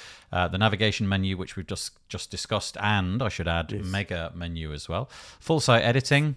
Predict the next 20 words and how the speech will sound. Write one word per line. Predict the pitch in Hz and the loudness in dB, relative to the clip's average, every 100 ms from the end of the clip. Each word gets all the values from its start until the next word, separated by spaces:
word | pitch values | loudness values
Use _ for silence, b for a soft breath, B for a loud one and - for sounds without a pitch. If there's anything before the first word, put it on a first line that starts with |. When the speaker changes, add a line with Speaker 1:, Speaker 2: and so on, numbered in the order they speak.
| - | -4
Speaker 1:
uh, | 87 73 | -6 -6
I | |
guess | 82 85 - - | -4 -6 -4 -4
that | 73 - | -6 -6
will | - | -12
tie | - 85 78 | -4 -4 -2
in | 78 85 82 | -4 -6 -4
with | 80 | -6
the | - - | -8 -8
theme. | 98 95 92 92 | -2 0 0 0
A | 110 113 | 2 4
I | 95 82 | 4 2
templates, | - 95 - 87 73 98 | -2 -2 -2 -4 -2 0
nested | 104 123 - - 98 - | 2 2 0 -2 -4 -4
slider, | - 104 110 110 107 107 - B B B | -6 -2 0 2 2 0 -2 B B B
uh, | 98 87 85 | -4 -2 0
a | 98 | 2
menu | 110 117 110 101 | 4 4 4 2
Speaker 2:
Yes. | 87 | 0
Speaker 1:
builder, | 113 127 127 90 98 | 2 4 2 0 0